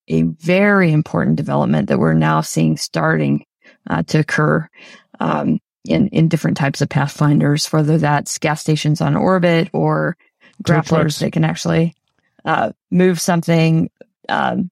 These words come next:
Speaker 1: tethers that can deorbit, you know, those types of things, making sure that we can service spacecraft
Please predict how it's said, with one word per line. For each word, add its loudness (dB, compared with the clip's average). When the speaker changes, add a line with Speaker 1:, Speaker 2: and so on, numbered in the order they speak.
Speaker 1:
tethers 2
that 0
can -2
deorbit, 2
you -2
know, -2
those 2
types -2
of -2
things, 0
making -2
sure 0
that 0
we -2
can 2
service 0
spacecraft -4